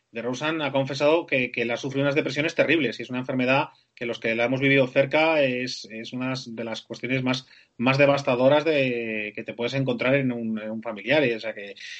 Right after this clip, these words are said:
que, que ahora hablar de, siempre le califico de blandito, etcétera, y, y acordándome, pues, jolín, qué, qué, qué injustos somos a veces, ¿no? Y qué poco nos acordamos de que, de que son personas, de que son personas. Y lo ha pasado muy mal el hombre.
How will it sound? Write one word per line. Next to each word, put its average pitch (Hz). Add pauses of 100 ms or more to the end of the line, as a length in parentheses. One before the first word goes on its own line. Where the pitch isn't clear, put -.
(220)
que, 107 (140)
que 110 (400)
ahora 127
hablar 139
de, 135 (320)
siempre 160
le 139
califico 135
de 135
blandito, 156
etcétera, 170
y, 131
y 113
acordándome, 147 (320)
pues, -
jolín, 123
qué, 123
qué, 135
qué 139
injustos 143
somos 147
a 127
veces, 151
¿no? 143
Y 139
qué -
poco 135
nos 131
acordamos 135
de 139
que, 120 (240)
de 120
que 113
son 139
personas, 135
de -
que 110
son 120
personas. 117
Y 107
lo 123
ha 139
pasado 139
muy 123
mal 123
el 117
hombre. 117